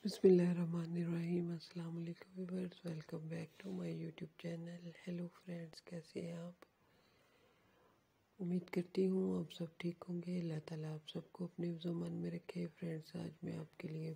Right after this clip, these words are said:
बहुत ही खूबसूरत से क्रोशिया पैटर्न में स्कर्ट के आइडियाज़ लेके आई हूँ। लॉन्ग स्कर्ट के आइडियाज़ हैं, ग्रैनी स्क्वायर में भी है, फ्लावर पैटर्न के साथ, पाइनएप्पल डिज़ाइन और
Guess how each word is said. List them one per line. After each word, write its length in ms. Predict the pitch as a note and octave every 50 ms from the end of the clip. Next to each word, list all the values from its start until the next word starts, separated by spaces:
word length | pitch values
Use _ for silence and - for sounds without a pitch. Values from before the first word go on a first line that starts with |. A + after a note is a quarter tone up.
| - -
बहुत 280 | D#3+ D#3 D#3 D3+ -
ही 60 | E3 D#3
खूबसूरत 460 | D3+ D3+ D3 - - D#3+ - D#3+ D3+
से 220 | - - - E3+ E3 -
क्रोशिया 380 | - D#3+ D#3+ D3+ - - D#3+ D#3 - -
पैटर्न 440 | E3 D#3+ D#3 - - - - E3+ E3 E3 E3
में 140 | E3+ E3+ E3 - -
स्कर्ट 420 | - - F3+ F3 E3 D#3 D#3+ - -
के 160 | - E3+ E3+
आइडियाज़ 560 | E3 E3 E3 D#3 E3 F3 E3+ E3 D#3+ D#3 - - F3+
लेके 280 | F3 D#3+ - - F3+
आई 140 | F3+ F3 E3+
हूँ। 240 | E3+ F3+ G3 G#3+ A3 - - - - - - - - - - - - - - _ -
लॉन्ग 300 | F3+ F3+ F3+ F#3 F#3+ F#3
स्कर्ट 400 | - - - G3 G3 G3 F#3 - - -
के 80 | F#3+
आइडियाज़ 540 | F#3 F3 E3+ E3 - F3 F3 F3+ F3 F3 - -
हैं, 160 | F3+ F3 F3 F3 E3 -
ग्रैनी 320 | E3+ E3 D#3 D3+ D#3 D#3+ D#3
स्क्वायर 360 | - - - F3 F3 E3+ E3+
में 240 | E3+ E3+ E3+ E3+ E3
भी 120 | E3 D#3+
है, 160 | E3 F3 E3+ E3 - -
फ्लावर 360 | D#3+ D#3+ D#3 D3+ D#3 D3+ - -
पैटर्न 440 | E3 D#3 - - - E3+ D#3+ D#3+
के 120 | D#3 - F3
साथ, 380 | - - E3 E3 D#3+ D#3 - -
पाइनएप्पल 540 | E3 D#3 D3+ D3+ D3+ D3+ - D#3+ D#3+ D#3 -
डिज़ाइन 520 | E3+ D#3+ D#3+ E3 E3+ E3+ E3+ E3+ F3 F3 F3
और 100 | E3+